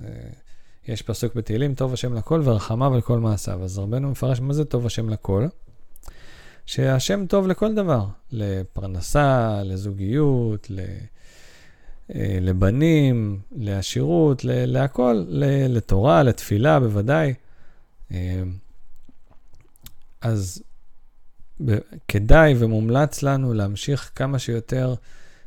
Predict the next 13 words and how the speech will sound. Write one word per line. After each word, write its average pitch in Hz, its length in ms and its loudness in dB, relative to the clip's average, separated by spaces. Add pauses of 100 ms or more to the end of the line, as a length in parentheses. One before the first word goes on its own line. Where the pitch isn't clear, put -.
(160)
אה, 98 300 -6 (100)
אה, 95 420 -8 (280)
שפע 117 640 0 (160)
מתוקן 107 640 0
על 101 120 0
ידי 120 260 0
שנתפלל 135 720 0 (220)
ונבנה 107 420 0
כלים 143 440 2 (120)
לקבל 123 400 2
את 151 100 0
השפע - 360 -4
הזה. 107 180 -6